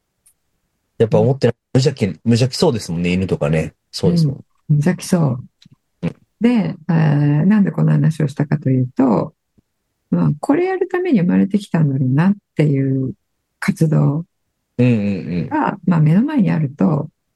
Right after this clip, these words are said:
Speaker 1: うん。
Speaker 2: 休んでるよりもそっちをやりたくなってしまうんですよね。
Speaker 1: うん。なるほど。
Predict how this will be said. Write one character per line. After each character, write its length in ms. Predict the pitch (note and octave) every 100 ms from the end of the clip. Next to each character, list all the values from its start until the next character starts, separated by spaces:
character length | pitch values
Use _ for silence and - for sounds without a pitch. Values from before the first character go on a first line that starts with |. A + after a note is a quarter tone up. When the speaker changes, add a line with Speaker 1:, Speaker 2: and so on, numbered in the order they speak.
| _
Speaker 1:
う 60 | G#2
ん。 200 | G2 - _ _ _ _ _ _ _
Speaker 2:
休 540 | F3 G3+ - - G4
ん 340 | G4 D#4 B3+ G#3
で 160 | E3+
る 160 | E3+ E3+
よ 120 | G3+
り 100 | G3
も 100 | D#3+
そ 160 | D3+ E3
っ 40 |
ち 160 | D3+ -
を 80 | G3
や 160 | C#3+
り 120 | C#3+ E3
た 140 | F3
く 140 | E3
な 100 | E3+
っ 60 | D#3+
て 100 | D3+
し 140 | -
ま 80 | B2
う 60 | A#2+
ん 100 | A2 -
で 100 | -
す 140 | - C#3
よ 60 |
ね。 180 | C3 C3 - _ _ _ _ _ _ _ _ -
Speaker 1:
う 40 |
ん。 0 |
な 120 | F2+
る 60 | E2+
ほ 120 | F#2
ど。 220 | E2+ G#2+